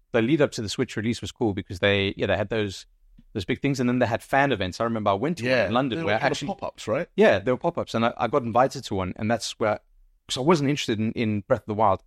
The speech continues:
Speaker 1: at all. 'Cause like I said, I got a complicated relationship with Zelda, and I was gonna, like, "I'm gonna skip this one." But
Speaker 2: Yeah.
Speaker 1: that was the one game that w-, didn't have much of a queue, and I was like, "Oh, I'll try it out." And I was like, "This is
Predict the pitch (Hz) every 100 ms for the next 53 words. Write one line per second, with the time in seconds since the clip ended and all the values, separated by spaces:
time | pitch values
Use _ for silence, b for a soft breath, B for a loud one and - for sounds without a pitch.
0 | - 110 - 139 101 87 - _ _ -
1 | 127 107 120 98 95 - 98 - 95 101
2 | 98 - 85 - 107 113 - - _ _
3 | _ 104 92 95 95 98 - 120 92 -
4 | - - - - _ _ _ - 151 165
5 | 156 131 120 107 131 139 120 127 120 110
6 | 104 95 110 64 85 - 127 110 117 147
7 | 123 139 147 143 127 151 170 123 - 392
8 | 381 415 349 - 117 95 98 - _ _
9 | - 117 107 - - - -